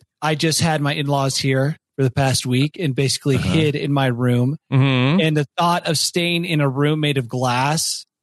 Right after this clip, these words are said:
Speaker 1: is just, it's a nightmare to me.
Speaker 3: Yeah.
Speaker 1: This is the
Speaker 2: But
Speaker 1: complete
Speaker 2: hold up.
Speaker 1: opposite of what I would consider comfortable.
Speaker 2: Oh, that's the room?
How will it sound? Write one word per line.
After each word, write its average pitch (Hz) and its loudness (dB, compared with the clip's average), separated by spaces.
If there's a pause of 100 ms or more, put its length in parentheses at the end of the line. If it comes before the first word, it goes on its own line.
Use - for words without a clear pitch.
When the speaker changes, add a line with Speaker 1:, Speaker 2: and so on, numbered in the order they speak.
(600)
Speaker 1:
is 127 -4
just, - -2
it's 147 -4
a 139 -2
nightmare 123 -4 (220)
to 120 -10
me. 92 -8 (100)
Speaker 3:
Yeah. 98 -2
Speaker 1:
This 139 -2
is - -2
the 143 -4
Speaker 2:
But 98 0
Speaker 1:
complete - 2
Speaker 2:
hold 120 2
up. - 2
Speaker 1:
opposite 98 -2 (140)
of 120 -8
what 127 2
I 123 0
would 117 -4
consider 110 -6
comfortable. 95 -12 (1200)
Speaker 2:
Oh, 123 2
that's 113 0
the 143 0
room? 117 2